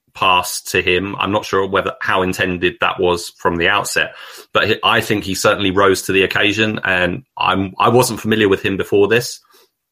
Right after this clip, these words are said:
Uh, and, uh, he is a man who's, who's had, uh, uh,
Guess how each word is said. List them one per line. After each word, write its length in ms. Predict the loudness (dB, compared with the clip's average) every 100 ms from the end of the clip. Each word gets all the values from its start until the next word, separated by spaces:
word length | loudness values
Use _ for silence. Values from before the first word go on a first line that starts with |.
| _ _ _ -10
Uh, 260 | -2 0 0
and, 260 | 0 -2 2
uh, 200 | 2 0 -4 _ -20 -20 _ _ _ _ _
he 400 | -6 -4 0 4
is 160 | 4 0
a 320 | -2 0 0
man 220 | 0 -2
who's, 340 | -2 -6 -8 -14 -10
who's 200 | -8 -6
had, 380 | -4 -2 -2 -4
uh, 560 | -4 -2 -4 -8 -10 -14 _
uh, 260 | -6 -6 -6